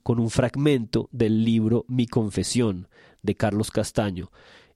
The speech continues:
y Uribe lo cita, y por supuesto Semana lo replica. Y el pasaje que Uribe utiliza del libro de Castaño, y que lo tiene como muy preparado, dice,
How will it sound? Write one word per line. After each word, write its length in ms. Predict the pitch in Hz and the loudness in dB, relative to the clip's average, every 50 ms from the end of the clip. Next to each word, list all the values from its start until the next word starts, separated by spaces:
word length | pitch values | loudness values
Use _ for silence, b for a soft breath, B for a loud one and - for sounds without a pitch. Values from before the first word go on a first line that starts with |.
| b | b
y 300 | - 120 127 143 165 160 - | 0 2 4 4 2 2 2
Uribe 460 | - 123 113 110 107 107 113 120 107 | 0 2 2 2 2 2 2 2 2
lo 160 | 131 117 98 | 2 0 0
cita, 500 | - - 151 151 143 - 98 92 101 - _ _ _ _ _ _ _ | 0 0 0 0 0 -2 -4 -4 -6 -10 _ _ _ _ _ _ _
y 160 | - 113 117 117 | -2 0 0 2
por 160 | - 117 104 | 0 0 0
supuesto 380 | - 98 - 101 98 - 110 | 0 -2 -4 -4 -2 -2 -2
Semana 280 | 107 - 113 107 101 104 | -2 0 0 0 0 2
lo 100 | 110 117 | 0 2
replica. 540 | 110 110 95 - 120 113 104 - 92 90 - b b b b b b b b b | 0 0 -2 0 -2 -2 -2 -4 -8 -10 -12 b b b b b b b b b
Y 200 | - 123 127 139 | 0 2 2 4
el 100 | 147 139 | 2 2
pasaje 500 | - - 113 - - 127 127 123 143 156 | 2 0 0 2 2 2 2 2 2 0
que 100 | 143 - 151 | 2 2 4
Uribe 380 | 139 127 123 123 120 120 131 | 4 4 4 4 4 4 4
utiliza 640 | 135 135 - - 135 143 160 156 135 - 131 127 131 135 | 2 2 2 0 2 2 4 2 4 2 2 0 0 -2
del 220 | 135 120 113 107 107 | -2 0 0 2 2
libro 220 | 110 107 110 117 | 2 4 4 4
de 80 | 120 120 | 2 2
Castaño, 460 | - 131 123 - - 127 117 120 131 | 0 -4 0 0 0 2 2 2 0
y 60 | 135 | 0
que 80 | - 110 | 2 0
lo 80 | 104 | 0
tiene 180 | 95 - 98 101 | 2 0 -2 -2
como 180 | - 120 117 110 | 0 0 0 0
muy 160 | 104 101 95 | 0 0 0
preparado, 500 | - 117 113 - 117 107 104 113 120 113 | 0 -2 0 0 0 0 2 2 0 0
dice, 360 | 117 117 113 110 - 95 87 | 0 -2 -2 -2 -2 -4 -6